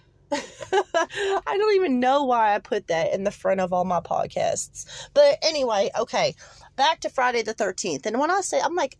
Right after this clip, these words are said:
"Hey, listeners," I don't even know if anyone's listening, but <laughs> it's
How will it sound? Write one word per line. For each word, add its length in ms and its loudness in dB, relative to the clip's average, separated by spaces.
"Hey, 320 2
listeners," 560 0
I 60 -4
don't 160 -2
even 200 -2
know 180 2
if 100 -2
anyone's 420 0
listening, 480 -2
but 460 2
<laughs> 140 0
it's 280 -2